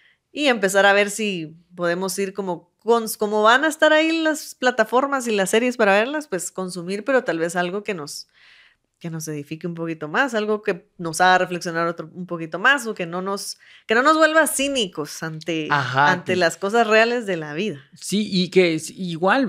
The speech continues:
Speaker 2: ¿verdad? El, el, yo pienso que si, si el que, el que consume se vuelve exigente,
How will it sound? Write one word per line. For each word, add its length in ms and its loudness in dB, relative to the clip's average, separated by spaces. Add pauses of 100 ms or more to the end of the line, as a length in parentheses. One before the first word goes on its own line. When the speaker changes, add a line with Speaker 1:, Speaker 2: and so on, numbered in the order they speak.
Speaker 2:
¿verdad? 380 -4
El, 260 0
el, 180 -6
yo 120 2
pienso 320 -2
que 120 -2
si, 400 -10
si 760 -6
el 240 -6
que, 440 -6 (760)
el 840 -4
que 640 -4
consume 840 0
se 200 -12
vuelve 260 2
exigente, 800 -2